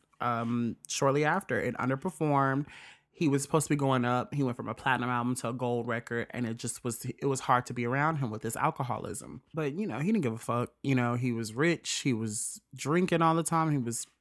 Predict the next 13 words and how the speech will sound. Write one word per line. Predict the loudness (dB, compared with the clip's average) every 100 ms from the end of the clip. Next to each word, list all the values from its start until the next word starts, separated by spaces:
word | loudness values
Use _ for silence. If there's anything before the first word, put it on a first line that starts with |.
| _ _ _
doing | 2 4 4 4
other | 4 4
substances. | 2 0 0 0 0 2 4 2 0 -10 -20 -10
He | -2 2
had | 2
a | 2
little | 2 2
money. | 4 4 6 4 4 4 2 -4 -20 -20 _
He | 4
didn't | 6 6
care. | 2 -2 -4
So | 2 6 6 6 2 -4
he | -2 2 4 4 2 0